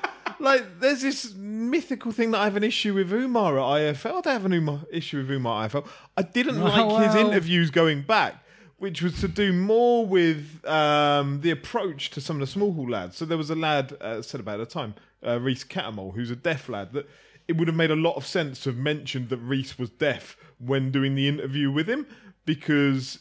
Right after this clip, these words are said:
Speaker 1: it would have explained a lot of the nuances of how Reese speaks. And as somebody who's very close to deafness,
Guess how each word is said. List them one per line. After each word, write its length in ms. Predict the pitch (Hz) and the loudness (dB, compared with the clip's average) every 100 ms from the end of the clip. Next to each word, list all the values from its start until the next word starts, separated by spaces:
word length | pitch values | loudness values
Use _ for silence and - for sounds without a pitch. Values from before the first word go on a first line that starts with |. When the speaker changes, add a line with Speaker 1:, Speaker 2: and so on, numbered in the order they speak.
| _ | _
Speaker 1:
it 140 | 143 143 | -10 -2
would 100 | 143 | 0
have 80 | 139 | 0
explained 480 | 143 - 151 151 139 | -4 -4 -2 0 0
a 40 | |
lot 180 | 139 135 | 0 -2
of 140 | 123 | -2
the 80 | 127 | -2
nuances 640 | 131 143 151 139 135 123 113 | 0 2 2 2 -2 -8 -8
of 100 | 110 | -8
how 380 | 123 120 120 104 | -4 -2 -4 -6
Reese 300 | 117 127 - | -6 -6 -6
speaks. 640 | - - - 135 - - 135 | -14 -10 -4 -4 -6 -12 -8
And 220 | 120 - - _ _ _ _ | -8 -10 -20 _ _ _ _
as 180 | 147 143 | -2 0
somebody 420 | 165 143 135 131 | 0 0 0 0
who's 140 | 127 | -2
very 160 | 120 127 | -2 -2
close 340 | - 160 165 - | 0 0 0 -4
to 80 | 107 | -8
deafness, 600 | 95 90 - 107 139 | -8 -10 -8 -6 -4